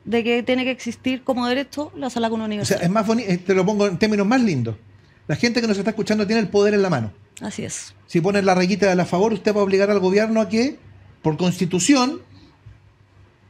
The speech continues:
Speaker 2: tenga que sacarme la sala cuna universal ya.
Speaker 1: Así es.
Speaker 2: Ya. Eh, o sea, para entenderlo, digamos.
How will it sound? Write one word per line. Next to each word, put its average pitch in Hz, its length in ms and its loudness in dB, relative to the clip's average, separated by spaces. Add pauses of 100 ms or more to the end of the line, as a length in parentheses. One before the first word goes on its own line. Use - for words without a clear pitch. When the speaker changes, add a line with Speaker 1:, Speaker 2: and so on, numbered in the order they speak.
Speaker 2:
tenga 196 180 2
que 185 80 2
sacarme 202 320 2
la 185 60 0
sala 190 220 2
cuna 185 140 0
universal 175 360 0
ya. 143 240 -2 (140)
Speaker 1:
Así 196 240 -6
es. 147 120 -4 (640)
Speaker 2:
Ya. - 160 -8
Eh, 185 140 -2
o 151 40 -6
sea, - 120 -2
para 185 160 2
entenderlo, 175 440 4
digamos. 131 300 0